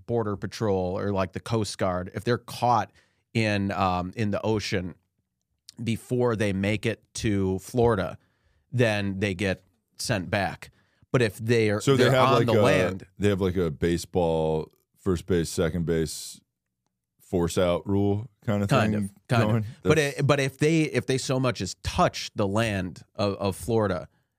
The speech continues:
Speaker 1: then it, then they have a, a dry foot,
Speaker 2: Okay.
Speaker 1: meaning that, that the U S will welcome them in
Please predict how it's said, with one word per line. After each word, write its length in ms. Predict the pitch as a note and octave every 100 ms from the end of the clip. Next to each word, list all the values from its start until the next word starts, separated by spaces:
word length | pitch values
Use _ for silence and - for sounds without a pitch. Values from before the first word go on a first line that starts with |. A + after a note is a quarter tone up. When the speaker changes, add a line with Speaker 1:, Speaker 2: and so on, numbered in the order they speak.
| _
Speaker 1:
then 460 | A#2+ A#2 G#2+ G2+ G2+
it, 300 | G#2+ F#2+ -
then 340 | G#2+ G2+ F#2+ F#2
they 140 | G2+
have 200 | F#2+ F#2
a, 160 | F#2 F2
a 120 | F2
dry 380 | F2 G2+ G#2 F2+
foot, 420 | F2 C3+ A2+ - - _ _ -
Speaker 2:
Okay. 80 |
Speaker 1:
meaning 280 | B2 G#2+ G#2
that, 380 | G#2 G2 F2+ G2
that 260 | G#2 F2+ F2+ _
the 80 | A2+
U 220 | G2+ G2+
S 280 | G2+ F#2+ -
will 340 | G2+ F2 F2 - _
welcome 400 | G#2 F#2+ - F#2
them 160 | F2+ F#2
in 300 | G#2+ E2+